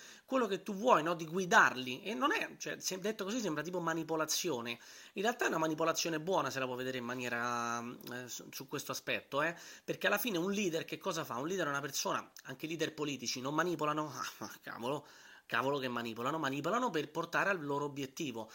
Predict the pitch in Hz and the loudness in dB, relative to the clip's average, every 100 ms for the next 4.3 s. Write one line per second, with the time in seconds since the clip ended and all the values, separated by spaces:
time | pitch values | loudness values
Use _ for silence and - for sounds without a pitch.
0 | - - 151 180 180 175 175 160 196 143 | -18 -8 -4 2 4 2 0 0 2 2
1 | 160 170 202 160 160 175 - - 214 202 | 0 0 0 0 0 0 -4 -6 -2 -2
2 | 196 196 202 196 190 208 214 - - - | -2 -2 -2 -4 -4 -8 -10 -12 -14 -4
3 | 170 135 147 202 233 156 170 185 127 104 | -2 0 2 0 0 -2 -2 2 2 2
4 | 135 196 - | 2 2 0